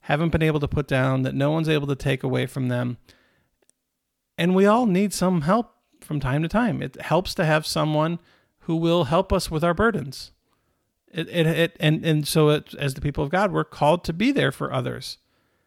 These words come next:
And sometimes all that means is that we listen without trying to fix a problem. Sometimes it means we help. Sometimes it means we offer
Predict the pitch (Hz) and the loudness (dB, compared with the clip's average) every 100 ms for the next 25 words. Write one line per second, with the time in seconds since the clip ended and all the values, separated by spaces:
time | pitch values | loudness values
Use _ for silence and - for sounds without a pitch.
0 | _ _ _ 156 147 185 185 214 196 147 | _ _ _ -6 0 0 4 2 2 4
1 | 170 190 170 170 180 165 156 147 151 139 | 4 4 2 0 0 -2 -4 0 0 2
2 | 170 - 196 165 156 156 - 151 156 147 | 0 2 0 2 2 0 0 -2 -2 -6
3 | - 147 - - 185 196 - - - - | -6 -6 -6 -4 0 0 0 -6 -12 -20
4 | _ _ _ _ _ _ _ _ - 151 | _ _ _ _ _ _ _ _ -2 2
5 | 165 165 165 165 165 170 175 170 175 233 | 2 2 0 0 2 2 0 0 2 0
6 | - - - _ _ _ _ _ 151 160 | -2 -6 -8 _ _ _ _ _ -2 0
7 | 165 170 165 165 160 156 165 143 156 - | 0 0 0 0 0 0 0 2 2 4
8 | 165 156 | 2 2